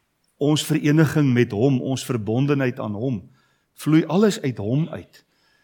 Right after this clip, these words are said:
Jy kan nie hierdie goed sommer vir enige iemand sê nie, dit, vir iemand wat nie 'n kind van God is nie, gaan niks hiervan ooit sin maak nie. Maar in Christus kan my lewe in die praktyk so lyk.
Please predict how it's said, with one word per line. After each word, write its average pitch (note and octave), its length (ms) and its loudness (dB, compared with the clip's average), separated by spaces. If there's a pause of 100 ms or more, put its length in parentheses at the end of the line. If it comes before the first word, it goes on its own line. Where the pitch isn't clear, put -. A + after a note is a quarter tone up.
(240)
Jy B2 80 -2
kan G#3 160 8
nie A3+ 80 6
hierdie F3 320 8
goed F#3+ 220 0
sommer F#3+ 260 4
vir E3 140 4
enige F3+ 260 4
iemand C3 320 0
sê C#3+ 240 -4
nie, C#3+ 140 0
dit, C3+ 160 0 (560)
vir C#3+ 100 -2
iemand F3+ 300 6
wat D3 100 4
nie F#3 140 6
'n C3 80 0
kind F#3+ 220 2
van E3 140 0
God F3+ 300 0
is E3 120 -2
nie, D#3 120 0
gaan C#3+ 300 -2
niks A3 200 2
hiervan C3 340 0
ooit G3 220 0
sin A3+ 280 2
maak A#3+ 300 -6
nie. D#3+ 120 -12 (2250)
Maar - 160 -12 (180)
in A#3 160 6
Christus - 1120 -4 (960)
kan C3 200 2
my A#2+ 120 4
lewe A2 480 0
in C3 140 4
die A#2 100 4
praktyk - 680 -4
so F2 320 -4
lyk. - 480 -12